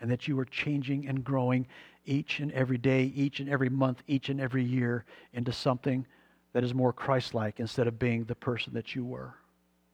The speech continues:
Let me ask you that. If you took away the prayer that you said, if you take away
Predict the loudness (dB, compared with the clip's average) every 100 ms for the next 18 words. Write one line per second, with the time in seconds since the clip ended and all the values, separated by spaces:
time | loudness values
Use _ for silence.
0 | _ _ _ _ _ _ _ _ _ _
1 | _ _ _ _ _ _ _ _ _ _
2 | _ _ _ _ _ _ _ -2 0 0
3 | 0 -2 -4 -8 _ _ _ _ _ _
4 | _ _ _ _ _ _ _ _ _ _
5 | _ _ _ _ _ _ 0 6 12 12
6 | 12 12 12 12 12 10 -6 _ _ _
7 | _ _ _ _ _ _ _ 4 4 8
8 | 12 12 12 12 8 2 8 10 10 8
9 | -2 -12 _ _ _ _ _ _ _ _
10 | _ _ 4 6 12 12 12 12 12 12
11 | 12 12